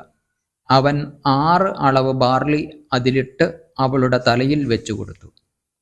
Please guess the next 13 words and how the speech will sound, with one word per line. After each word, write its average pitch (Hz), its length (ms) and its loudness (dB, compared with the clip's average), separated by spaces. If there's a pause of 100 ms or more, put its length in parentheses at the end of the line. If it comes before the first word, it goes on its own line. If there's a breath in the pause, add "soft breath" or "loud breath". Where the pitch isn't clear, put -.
(220)
അവൾ 120 240 2 (260)
നഗരത്തിലേക്ക് 123 840 0
പോയി. 90 240 -8 (800)
വീട്ടിലെത്തിയപ്പോൾ 147 1000 0 (360)
അമ്മായിയമ്മ 139 600 0
ചോദിച്ചു, 110 520 -2 (440)
"മകളെ, 131 460 2 (200)
എന്തുണ്ടായി?" 123 720 0 (880)
അവൻ 127 300 2
ചെയ്തതെല്ലാം 151 800 0
അവൾ 143 200 0 (300)
വിവരിച്ചു 139 520 0
പറഞ്ഞു. 92 420 -4